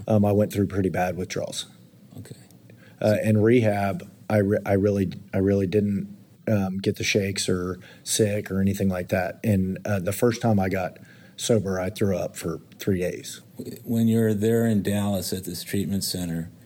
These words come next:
Speaker 2: you stayed for eighteen days,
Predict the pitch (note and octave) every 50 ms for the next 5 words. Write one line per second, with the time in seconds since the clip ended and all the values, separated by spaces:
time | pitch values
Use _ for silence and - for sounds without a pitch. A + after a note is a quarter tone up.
0 | - - - - - G2+ G2 - - B2 A#2+ A#2+ A2+ - - G2 - G#2+ A2+ A2+
1 | A2+ - - - G#2 G#2 G2+ G2 F#2 G2 G2 G2 G2 G2 F#2+ F#2 F#2 F2+ - -
2 | - - -